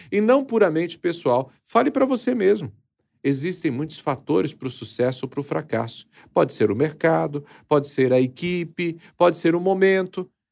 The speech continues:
É verdade, eu cometi alguns erros, mas eu posso aprender com eles. Quando a gente faz isso, a gente tira o poder do medo. A gente para de ver a falha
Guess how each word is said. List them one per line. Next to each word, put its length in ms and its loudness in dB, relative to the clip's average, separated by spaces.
É 80 2
verdade, 460 2
eu 60 2
cometi 400 0
alguns 340 0
erros, 240 -2
mas 200 -2
eu 80 2
posso 560 0
aprender 540 -2
com 220 -10
eles. 440 -10
Quando 160 2
a 40 4
gente 280 -4
faz 320 -4
isso, 360 -4
a 160 2
gente 420 -2
tira 480 2
o 100 4
poder 480 0
do 140 -6
medo. 320 0
A 60 -4
gente 300 -4
para 500 2
de 160 -6
ver 220 0
a 60 -2
falha 600 0